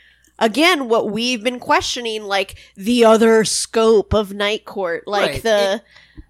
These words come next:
Speaker 2: It, it broke what could be, what is the formula. Like, the case is what thrusts the characters forward. It's always the case and their reaction to it. Like, whether it's the fake Santa Claus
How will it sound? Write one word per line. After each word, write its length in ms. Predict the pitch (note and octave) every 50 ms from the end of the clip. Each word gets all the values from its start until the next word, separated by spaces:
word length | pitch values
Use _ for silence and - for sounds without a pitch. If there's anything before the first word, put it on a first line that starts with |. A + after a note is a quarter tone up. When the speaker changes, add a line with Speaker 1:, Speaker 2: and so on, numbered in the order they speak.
| _ _
Speaker 2:
It, 140 | - A3+ F#3+
it 60 | F3+
broke 360 | F3 G3+ A#3+ C4 C4 - - A#3
what 340 | G#3 G#3+ A#3 A#3 A3+ -
could 260 | - - A3 F3 F3 E3+
be, 340 | G3+ G3+ G3 G3 G3 - G#3
what 480 | G#3 F#3+ F#3 F3 F3 F3+ G#3+ G#3+ G#3+ -
is 320 | A3 A#3+ C4 A3+ F3 E3+
the 140 | E3+ F3 E3
formula. 760 | - - G3 G#3+ A3+ G#3+ F#3 D3+ C3+ B2+ B2+ B2+ B2 A#2+ - _ _ _ _ _ _
Like, 340 | F3 F3+ F3 F3 - E3 D3+
the 80 | F3+ F3+
case 540 | - - - A#3+ B3+ B3+ A#3+ A#3 - - - _ _
is 380 | G#3 G3 F#3 F#3 F3+ D#3+ D#3 D3 D3 D3+
what 380 | F3 E3 E3+ E3+ D#3 - _ _ _ _ _ _ _ _ _ _
thrusts 880 | _ - - - E3 F#3 F#3+ F3 D#3+ - - - - - - - - _ _ _
the 120 | E3+ D#3+ D#3
characters 800 | _ - - F#3+ F#3 F3 E3+ E3 - - - D#3 D3 C3 - -
forward. 720 | - - - E3+ E3 D#3 C#3+ C3 G#2+ G#2 G2 F2 G#2 A2+
It's 140 | C#3+ C#3 -
always 440 | E3 E3 E3+ F3 F3+ F3+ D3+ C#3+ D3
the 80 | E3+ E3
case 420 | - - F#3 E3+ D3+ C3+ B2 -
and 120 | F3 E3 D#3
their 120 | D#3 D#3+
reaction 640 | D#3 D3+ D#3 E3 D#3+ D#3 D#3 D#3 - - D3+ C3+ -
to 240 | - C3 B2+ A#2+
it. 140 | A2+ A2 - -
Like, 320 | C3+ C3 C3+ C3 - - _ _ _ _ _ _ _
whether 260 | - C#3+ C#3+ D3 D3+
it's 140 | D#3+ D#3 -
the 120 | - F#3 -
fake 260 | - G3 F#3+ F#3 -
Santa 380 | - G#3 G3 F#3+ F#3 F3+ F3+
Claus 500 | F3+ - D#3+ D3 C#3 C3 B2 A#2+ A#2 -